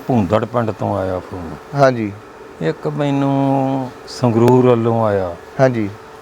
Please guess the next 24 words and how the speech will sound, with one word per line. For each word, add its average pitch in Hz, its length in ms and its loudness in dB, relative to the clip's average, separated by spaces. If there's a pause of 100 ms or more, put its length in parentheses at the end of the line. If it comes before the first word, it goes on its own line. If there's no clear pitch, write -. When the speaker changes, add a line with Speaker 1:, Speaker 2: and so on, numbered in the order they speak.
(220)
Speaker 1:
ਆਂਦੇ 127 260 -2
ਜੀ, 127 80 -2
"ਸਾਡੀ 117 500 -2 (100)
ਘੋੜੀ 110 400 -4
ਇਸ 110 280 0
ਤਰ੍ਹਾਂ 113 200 -6
ਕਰਕੇ 113 480 -6 (100)
ਦਰਦ 92 260 -4
ਵੀ 113 220 -2
ਮੰਨਦੀ 110 520 -4
ਹੈ 110 180 -4 (600)
ਤੇ 120 180 0 (140)
ਥੋੜ੍ਹੀ 139 340 -2
ਥੋੜ੍ਹੀ 120 240 -2
ਲਿੱਦ, 107 360 -2
ਥੋੜ੍ਹਾ 120 280 -2
ਥੋੜ੍ਹਾ 113 260 0
ਪਿਸ਼ਾਬ 107 520 0
ਕਰਦੀ।" 101 420 -4 (460)
ਮੈਂ 113 240 2
ਕਿਹਾ, 127 140 4
"ਸੂਲ 113 360 0
ਹੁੰਦਾ 92 260 -2
ਉਦੋਂ।" 85 280 -8